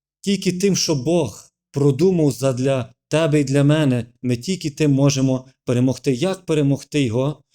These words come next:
і коли Його треба перемагати? От дивіться, е, зараз ми живемо в той час, де наклепник говорить перед Богом день і ніч. Написано так. От дивіться, як думаєте, чи на вас і на мене є, чи можуть знайтися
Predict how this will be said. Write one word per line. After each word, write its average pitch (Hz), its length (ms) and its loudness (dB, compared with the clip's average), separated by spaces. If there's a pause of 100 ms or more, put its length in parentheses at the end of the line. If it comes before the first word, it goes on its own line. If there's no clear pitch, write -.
(460)
і 156 100 0
коли 160 280 2
Його 151 180 2
треба 147 300 0
перемагати? 139 500 0
От 135 80 0
дивіться, 147 460 -2 (560)
е, 127 220 0
зараз 175 360 -2
ми 180 120 0
живемо 175 400 0
в 151 60 -6
той 160 140 0
час, 175 340 -2
де 143 320 0 (200)
наклепник 156 960 -2 (340)
говорить 151 480 0
перед 151 240 2
Богом 151 540 -4
день 151 240 0
і 151 60 2
ніч. - 480 -4 (440)
Написано 120 540 -2
так. 117 320 -10 (340)
От 127 120 -4
дивіться, 180 300 0
як 170 200 0
думаєте, 156 440 0
чи 151 160 -2
на 143 100 2
вас 165 300 -2
і 170 100 -2
на 147 100 2
мене 156 280 2
є, 147 280 0
чи - 160 -6
можуть 156 320 0
знайтися 143 640 -2